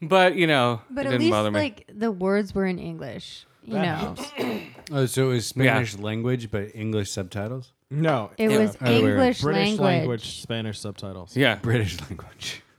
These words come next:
Speaker 1: So, "Hello, mate, how are you on the flip-flop flimley flip?"
Speaker 2: It was nothing like
Speaker 1: Yeah.
Speaker 2: that. You could totally understand what they were
Speaker 1: <laughs> And it's like,
Speaker 2: saying.
Speaker 1: "Oh." It's like,
Speaker 4: Everyone
Speaker 1: "Oh."
Speaker 4: had a Cockney accent.
Speaker 1: So go sit over on the flim flom. It's like, "Oh, he wants me to sit on the chair."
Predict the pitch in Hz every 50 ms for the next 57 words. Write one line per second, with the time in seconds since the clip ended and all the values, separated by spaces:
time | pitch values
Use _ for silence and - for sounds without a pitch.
0 | _ _ _ - 240 220 - - - _ - - 247 240 254 254 240 220 214 208
1 | 240 262 285 294 277 240 262 277 277 285 285 294 302 302 294 294 285 269 262 262
2 | 262 254 254 - 240 233 226 - 220 254 302 311 302 302 277 226 220 240 240 240
3 | 240 233 226 202 170 - _ _ _ _ _ _ _ _ _ - 226 240 240 240
4 | 233 208 196 214 226 226 240 277 269 285 240 220 196 180 175 - 127 139 143 139
5 | 123 113 - 208 208 - 202 190 185 185 208 226 233 285 311 302 277 254 220 214
6 | 202 - - - 185 175 175 175 165 165 175 170 160 147 143 143 170 156 151 170
7 | 185 202 226 240 180 131 110 104 - - _ _ _ _ - 143 123 135 - 139
8 | 156 147 143 143 135 135 123 117 - - - 117 117 113 - - 123 117 110 107
9 | 107 104 - - 113 107 104 101 101 104 - - 220 214 262 262 269 - - -
10 | 277 269 269 269 269 254 262 254 262 262 254 240 - 277 294 285 269 226 226 214
11 | 190 170 151 131 107 123 127 - 170 175 196 254 226 175 143 131 127 135 131 127
12 | - 170 165 160 - - 127 123 139 156 170 170 - 208 202 190 156 110 104